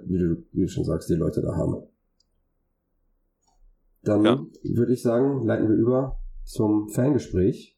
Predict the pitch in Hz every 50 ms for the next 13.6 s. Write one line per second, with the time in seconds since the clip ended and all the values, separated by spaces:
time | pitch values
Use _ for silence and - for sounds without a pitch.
0 | _ _ - - 101 98 98 98 101 98 98 98 98 - 110 - 135 104 92 92
1 | - 110 110 107 - - - - 117 117 - - - - - - 104 101 104 107
2 | 104 104 107 104 104 - - - - 104 - - - 104 104 101 104 101 - -
3 | - 113 - 131 120 123 127 123 - 113 117 113 113 123 120 - 135 131 - -
4 | 139 139 135 - 156 143 - 160 170 - _ _ _ _ _ 151 143 113 101 87
5 | - - - - - - - - - - - - - 107 107 110 110 110 110 107
6 | 107 107 - - 104 - - 113 113 117 117 120 104 - 120 120 - - - -
7 | - - 107 - - 110 110 - 120 117 110 110 - - - 107 107 - 123 113
8 | 107 110 - - - - - - 110 - - - 117 113 110 113 113 110 107 110
9 | 107 - - - - - _ 110 107 104 101 - - 123 120 151 147 143 151 147
10 | 147 - - - - 135 147 - - - - 135 147 - - 156 151 151 143 147
11 | - - - - - - - - - - - - _ _ _ _ _ _ _ _
12 | _ _ _ _ _ _ _ _ _ _ _ - 120 113 110 110 110 107 107 104
13 | 127 110 107 - - 113 110 110 110 107 107 -